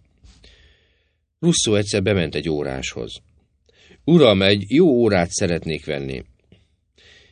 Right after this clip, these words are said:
„Itt az az óra, amely önnek való.” „Hol készült ez?” „Leroynál.”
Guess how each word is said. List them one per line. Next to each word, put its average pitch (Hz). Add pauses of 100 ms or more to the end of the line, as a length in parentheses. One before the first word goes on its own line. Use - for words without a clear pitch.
(200)
„Itt -
az 110
az 117
óra, 120
amely 110
önnek 95
való.” 73 (800)
„Hol 110
készült 80
ez?” 71 (840)
„Leroynál.” 90